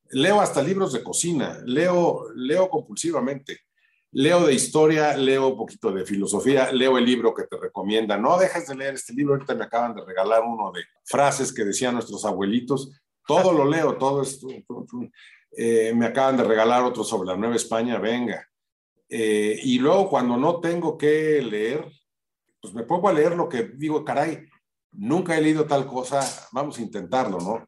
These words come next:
Hay algunas cosas que no puedo, por ejemplo, te soy sincero,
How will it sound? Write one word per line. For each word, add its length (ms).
Hay 180
algunas 320
cosas 260
que 160
no 140
puedo, 220
por 160
ejemplo, 300
te 80
soy 220
sincero, 500